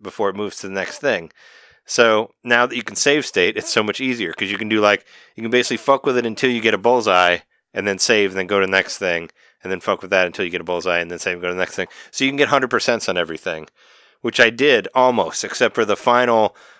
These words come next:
cannonball level was just driving me so crazy because I could not get bullseye. I kept getting twenty-fours, but even that was hard to do because, yeah, that's the one where you have to shoot over the fucking mountain,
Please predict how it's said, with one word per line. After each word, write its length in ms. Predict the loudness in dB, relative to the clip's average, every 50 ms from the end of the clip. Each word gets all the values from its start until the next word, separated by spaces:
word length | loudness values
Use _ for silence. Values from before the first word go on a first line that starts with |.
| _ _ _ _ -12 -2
cannonball 520 | 2 2 4 4 2 2 4 4 4 4
level 380 | 4 4 2 2 2 0 -2 -2
was 160 | -4 -6 -6
just 240 | -6 -8 -8 -8 -6
driving 420 | -4 2 4 4 4 4 2 -2
me 100 | -2 -2
so 320 | -2 0 2 2 2 2 2
crazy 480 | 2 2 2 4 4 2 2 -2 -4
because 300 | -4 -4 -2 0 0 2
I 120 | 2 2 2
could 180 | 0 -2 0
not 320 | 2 2 2 2 2 2 2
get 260 | 2 2 2 0 -2 -8
bullseye. 480 | -4 0 2 2 4 2 2 2 0 0
I 60 | 0
kept 200 | -2 -2 -2 -2
getting 220 | -2 -4 -4 -6
twenty-fours, 840 | -6 -4 -4 -4 -2 -4 -6 -4 0 0 2 2 2 0 -2 -4 -10 -12 _ -20 -20 -20 _ _ _
but 120 | -2 0
even 260 | 0 0 -2 -2 0
that 240 | 2 2 2 2 0
was 160 | -2 -4 -6
hard 260 | -2 0 2 2 2 0
to 60 | -2
do 260 | -4 -2 0 0 0
because, 320 | -2 -4 -2 -2 -2 -2 0
yeah, 220 | 2 2 2 2
that's 220 | 2 0 -2 -2
the 80 | -2 -2
one 160 | -2 -2 -2
where 80 | -2 -2
you 40 | -2
have 80 | -4
to 80 | -4 -6
shoot 220 | -8 -6 -2 -2
over 140 | -2 -2 -4
the 80 | -6 -6
fucking 260 | -4 -4 -4 -2 -2
mountain, 380 | 0 0 0 -2 -4 -8 -14